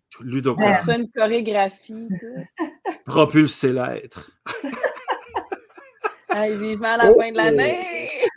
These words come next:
Speaker 1: Vivant la fin de l'année ! Hey, bonsoir, mesdames!
Speaker 3: Salut.
Speaker 2: Bonsoir.
Speaker 1: Ça va bien ?
Speaker 3: Ça va, toi ?
Speaker 1: Ça va toujours très bien. Dernière,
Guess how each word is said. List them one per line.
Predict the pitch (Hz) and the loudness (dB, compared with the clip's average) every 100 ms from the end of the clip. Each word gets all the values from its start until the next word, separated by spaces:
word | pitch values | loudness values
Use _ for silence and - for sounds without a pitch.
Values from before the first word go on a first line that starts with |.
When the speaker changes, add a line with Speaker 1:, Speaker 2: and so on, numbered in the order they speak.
| 381 - - _ 131 | -10 -14 -16 _ -6
Speaker 1:
Vivant | 226 254 262 233 | -4 6 10 10
la | 208 | 8
fin | 196 175 | 4 4
de | |
l'année ! | 160 156 156 143 143 | 4 4 2 2 2
Hey, | 196 | 2
bonsoir, | 165 165 165 214 | 2 0 0 -2
mesdames! | 196 165 165 160 165 156 - _ _ _ | 2 4 4 2 0 -8 -10 _ _ _
Speaker 3:
Salut. | 220 381 370 392 | -8 -4 -2 -2
Speaker 2:
Bonsoir. | 403 403 415 294 285 285 294 294 | -4 -6 -6 -4 -2 -2 -4 -6
Speaker 1:
Ça | - 117 113 | -10 -6 -4
va | 113 | -4
bien ? | 107 117 117 143 240 - _ _ _ _ | -6 -10 -8 -10 -14 -20 _ _ _ _
Speaker 3:
Ça | 202 185 | -14 -12
va, | 190 | -12
toi ? | 190 190 185 _ _ _ _ _ | -10 -12 -12 _ _ _ _ _
Speaker 1:
Ça | - 139 123 | -10 -4 -4
va | 120 | -4
toujours | 120 110 117 | -10 -12 -14
très | - 110 | -12 -12
bien. | 98 104 123 | -12 -12 -12
Dernière, | 123 135 139 135 139 143 | -10 -10 -10 -10 -8 -8